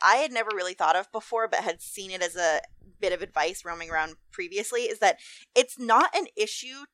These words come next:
to approach another author that you know is repped by somebody and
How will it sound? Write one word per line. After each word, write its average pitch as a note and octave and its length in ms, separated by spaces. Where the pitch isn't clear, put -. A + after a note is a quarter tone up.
to A#3 220
approach - 600
another F#3 420
author F3 260
that E3+ 120
you F#3 120
know E3 140
is F3+ 160
repped D#3+ 300
by F#3+ 160
somebody G#3 440
and - 140